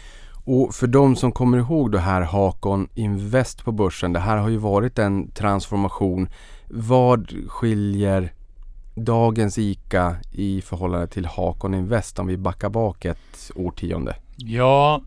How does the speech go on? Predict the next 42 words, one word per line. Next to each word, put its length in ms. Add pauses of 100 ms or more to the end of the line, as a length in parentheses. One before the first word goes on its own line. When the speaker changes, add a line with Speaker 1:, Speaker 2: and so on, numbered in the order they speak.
(140)
Speaker 2:
nej, 160
jag 180
kom 160
ju 60
själv 360
in 140
tjugohundratolv 2250
och 160
då 80
var 160
ju, 220
då 120
hade 120
ju 80
Hakon 360
Invest, 540
eh, 60 (800)
verkat 440
ett 140
antal 420
år. 320 (800)
Och 580
det, 100
eh, 840
och 140
det, 280
det 120
man 120
kan 140
säga 140
är 40
skillnaden 500
mot 180
ica-gruppen, 760
vi 120
har 80
ju 120
jobbat 460
väldigt 220
hårt 200
för 300
att 60